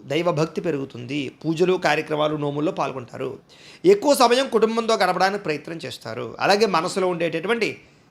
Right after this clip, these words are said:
కష్టాలు, సుఖాలు, బాధలు తల్లిదండ్రులతో కానీ ప్రేమించిన వ్యక్తులతో కానీ పంచుకునే అవకాశం కనపడుతోంది. ఎన్ఆర్ఐలు అంటే ఇతర దేశాల్లో ఉండే భారతీయులందరూ కూడా ఉద్యోగ సమస్యల నుంచి బయటపడగలుగుతారు. చేసే పని యందు శ్రద్ధ కనపడుతోంది,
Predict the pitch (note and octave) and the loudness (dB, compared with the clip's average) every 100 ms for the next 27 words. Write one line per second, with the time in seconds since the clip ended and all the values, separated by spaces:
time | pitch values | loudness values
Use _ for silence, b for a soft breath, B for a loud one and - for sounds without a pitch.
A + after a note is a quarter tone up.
0 | _ - D3+ - G#3 G#3 A3+ A3+ G3 G3+ | _ -2 0 2 6 8 6 2 0 2
1 | G3+ G3+ E3+ F#3 A#3 F#3 F3+ F3 F3+ F3 | 2 2 2 2 0 0 0 -2 -4 -4
2 | F3 F3 D#3 D#3 - E3+ D#3 D#3 D3+ D3+ | -4 -4 -4 -6 -6 -4 -4 -4 -6 -8
3 | - C3+ C3+ C#3 A#3 D3 C#3+ - D#3 A#2+ | -10 -8 -4 -4 -4 -4 -4 -6 -6 -6
4 | B2+ E3+ A3+ A#2 A#2 F#2+ - - - B | -6 -6 -6 -8 -8 -10 -14 -16 -20 B
5 | B B G3 A3+ B3 A#3+ G#3 C#3+ F#3+ F#3 | B B 4 6 8 6 4 0 -2 -2
6 | G#3+ A3+ G#3+ A3 G#3 F3+ F3+ F3+ E3 D#3 | 0 0 2 0 0 0 0 0 -6 -6
7 | D3+ E3 A3+ - B B - E3+ E3 D4 | -6 -6 -8 -10 B B -6 -4 6 8
8 | C#4+ C4+ G#3+ G#3 - E3+ G#3 B3+ D3+ C3 | 8 4 0 -2 -4 -6 -6 -6 -6 -8
9 | A2+ A#2 - - - _ b b b - | -12 -14 -14 -16 -16 _ b b b 4
10 | G3+ G#3+ A3 G#3 G#3 G3+ - - E3 E3 | 6 6 4 4 4 2 -2 -2 0 2
11 | G3+ G3 G3 G3 G3 G3 | 2 2 0 -2 -2 -2